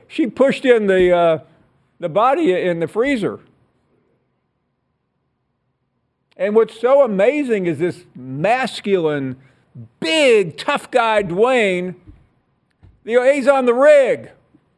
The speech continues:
He's a long, he like a, like, remember the longshoremen back in the, in the old days. I mean, this guy's such a tough guy that after the whipping by Dawn,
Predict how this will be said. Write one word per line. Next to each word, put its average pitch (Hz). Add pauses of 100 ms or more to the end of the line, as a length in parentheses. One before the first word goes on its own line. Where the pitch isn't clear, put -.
(600)
He's 220
a 233
long, 262
he 226
like 240
a, 233
like, 226
remember 233
the 180
longshoremen 170
back 165
in 147
the, 143
in 151
the 151
old 160
days. 110 (340)
I -
mean, 190
this 269
guy's 226
such 240
a 220
tough 202
guy 190 (340)
that 180
after 185
the 156
whipping 175 (100)
by 170 (1120)
Dawn, 143